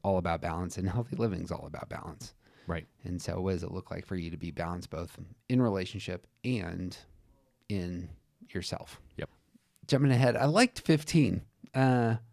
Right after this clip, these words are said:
Speaker 1: "I now release my fear of taking responsibility for my mistakes." I would never think this.
Speaker 2: Hmm.
Speaker 1: And so I was real curious on this front.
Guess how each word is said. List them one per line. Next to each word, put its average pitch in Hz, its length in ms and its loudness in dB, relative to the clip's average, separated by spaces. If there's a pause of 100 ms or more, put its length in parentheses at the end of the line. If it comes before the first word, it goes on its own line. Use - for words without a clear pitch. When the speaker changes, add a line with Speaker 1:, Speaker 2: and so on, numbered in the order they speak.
(280)
Speaker 1:
"I 127 80 4
now 170 180 8
release 147 400 4
my 117 160 6
fear 123 280 2
of 104 100 -2
taking 117 360 0
responsibility 101 920 0
for 104 180 -4
my 85 200 0
mistakes." - 760 -6 (680)
I 117 120 4
would 123 160 4
never 104 340 4
think 98 280 -4
this. - 380 -10
Speaker 2:
Hmm. 95 200 0 (120)
Speaker 1:
And 110 200 2
so 110 180 6
I 104 160 6
was 131 180 10
real 117 380 10
curious 120 480 4
on 85 140 0
this 80 140 -4
front. - 360 -8